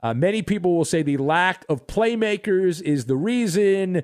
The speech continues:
Others will claim it's all Matt Patricia's fault. Blame the fat guy, the offensive coordinator in twenty twenty-two, when the Patriots took a dive there, and he has been reassigned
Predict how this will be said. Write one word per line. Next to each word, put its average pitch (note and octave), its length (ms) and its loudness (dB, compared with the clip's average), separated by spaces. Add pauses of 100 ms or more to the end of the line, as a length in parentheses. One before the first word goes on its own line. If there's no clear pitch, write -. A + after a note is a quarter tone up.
(380)
Others F#3+ 360 2
will E3+ 160 2
claim E3+ 640 -2
it's D3 240 0
all F3 320 2
Matt E3+ 400 -2
Patricia's G3 500 0
fault. E3+ 460 0
Blame E3 280 0
the C#3+ 60 0
fat F#3+ 380 -2
guy, E3+ 360 0
the B2+ 220 -4 (440)
offensive F#3+ 760 0
coordinator E3+ 640 0
in D#3 60 -2
twenty D#3+ 340 -2
twenty-two, F3+ 920 0 (260)
when C3+ 240 -4
the C3+ 80 -6
Patriots E3 480 -2
took E3 200 0
a C#3+ 60 2
dive F3+ 600 2
there, E3 560 2
and B2+ 260 -2
he D3+ 120 0
has C#3+ 120 -2
been C3+ 260 0
reassigned E3 1080 -2